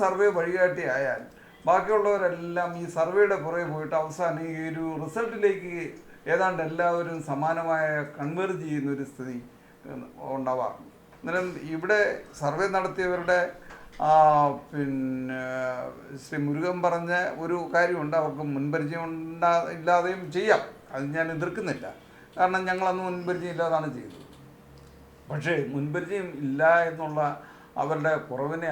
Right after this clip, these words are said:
അല്ല ഞങ്ങളിവിടെ ചോദ്യം ചെയ്യുന്നത്. അവർ ന-, മുൻപേ നടത്തിയിരുന്ന സർവേയുടെ അതേ ഫലത്തെ സ-,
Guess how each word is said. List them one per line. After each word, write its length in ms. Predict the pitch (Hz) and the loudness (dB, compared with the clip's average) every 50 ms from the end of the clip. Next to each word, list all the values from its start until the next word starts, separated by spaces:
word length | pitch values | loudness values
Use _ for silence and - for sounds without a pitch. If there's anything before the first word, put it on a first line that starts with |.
| 135 | -2
അല്ല 120 | 127 135 156 156 139 135 | 0 0 -2 -2 -2 -4
ഞങ്ങളിവിടെ 420 | 131 131 135 127 123 120 117 117 113 - | -6 -8 -8 -8 -8 -8 -10 -12 -10 -12
ചോദ്യം 240 | 107 107 107 110 107 104 | -12 -12 -14 -14 -16 -16
ചെയ്യുന്നത്. 360 | - 87 87 87 92 98 107 131 - - - - - - - - - 139 160 | -16 -18 -18 -18 -14 -14 -14 -14 -14 -18 -20 -20 -20 -20 -16 -6 0 0 2
അവർ 180 | 170 202 208 220 - - 277 - - 147 | 4 2 2 0 -2 -10 -12 -10 -6 -6
ന-, 140 | 151 156 156 156 | -6 -4 -4 -6
മുൻപേ 360 | 160 175 185 196 196 214 226 220 226 214 | -6 -6 -6 -8 -6 -4 -2 -2 0 0
നടത്തിയിരുന്ന 500 | 175 170 165 147 190 175 175 170 165 185 180 - - | -2 -2 -2 -4 -4 -6 -6 -6 -8 -10 -10 -4 -2
സർവേയുടെ 580 | 135 135 143 147 156 165 160 160 160 151 190 196 196 - - - - - - - 139 147 | -2 -2 -2 -2 -4 -6 -6 -6 -4 -4 -4 -4 -4 -8 -16 -20 -20 -18 -8 -2 0 0
അതേ 280 | 160 160 196 208 220 240 247 247 240 - - - - - - - 151 151 151 147 135 - - | 2 2 4 4 6 6 6 6 4 0 -6 -14 -18 -20 -20 -18 -14 -12 -10 -10 -10 -6 0
ഫലത്തെ 480 | 165 170 196 202 220 220 - 262 247 233 - - | 2 2 4 4 2 2 6 6 6 6 6 2
സ-, 300 | 175 160 160 156 151 | -2 -6 -4 -4 -6